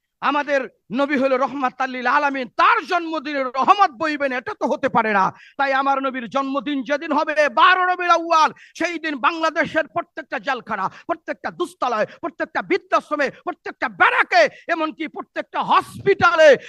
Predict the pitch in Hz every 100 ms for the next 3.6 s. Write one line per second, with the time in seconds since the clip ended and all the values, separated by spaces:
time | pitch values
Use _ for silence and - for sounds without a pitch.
0 | - 302 349 320 262 381 349 339 302 -
1 | 370 330 226 415 427 403 381 370 370 349
2 | 339 - 320 370 - 403 349 - 339 320
3 | 294 262 285 277 254 226